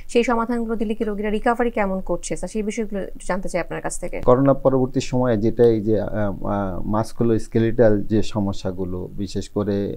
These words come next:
Speaker 2: মাংসপেশির ব্যথা, তারপরে বিভিন্ন জয়েন্টের যে ব্যথা, এগুলো কিন্তু অনেক সময় অনেক দিন ধরে থাকতে পারে।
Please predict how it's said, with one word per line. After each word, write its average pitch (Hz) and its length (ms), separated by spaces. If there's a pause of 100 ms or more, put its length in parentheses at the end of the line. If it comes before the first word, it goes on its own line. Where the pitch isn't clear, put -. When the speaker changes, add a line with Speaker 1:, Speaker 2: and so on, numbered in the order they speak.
(160)
Speaker 2:
মাংসপেশির 98 840
ব্যথা, 95 500 (400)
তারপরে 95 380
বিভিন্ন 98 400
জয়েন্টের 98 580
যে 107 120
ব্যথা, 92 500 (640)
এগুলো 131 300
কিন্তু 123 300
অনেক 107 220
সময় 123 260
অনেক 104 260
দিন 110 160
ধরে 98 260
থাকতে - 300
পারে। - 220